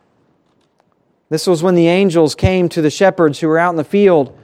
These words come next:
and they said, "Glory to God in the highest, and on earth peace among men with whom He's pleased." They were coming and they were announcing peace.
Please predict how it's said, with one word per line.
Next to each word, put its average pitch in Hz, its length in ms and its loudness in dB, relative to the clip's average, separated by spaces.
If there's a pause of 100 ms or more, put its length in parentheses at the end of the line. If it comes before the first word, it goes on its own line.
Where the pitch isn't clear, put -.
(720)
and 156 100 -2
they 165 100 0
said, 175 300 0
"Glory 220 560 4
to 208 140 -6
God 196 420 2
in 180 80 0
the 170 100 0
highest, 190 680 -2 (500)
and 170 120 -2
on 180 160 0
earth 208 500 2 (220)
peace - 720 -2 (460)
among 180 340 0
men 156 500 -2 (320)
with 147 160 -10
whom 165 180 -6
He's 147 180 -8
pleased." 151 600 -4 (840)
They 214 160 4
were 247 100 4
coming 262 380 0
and 196 140 0
they 247 100 2
were 233 160 4
announcing 214 600 0
peace. - 680 -2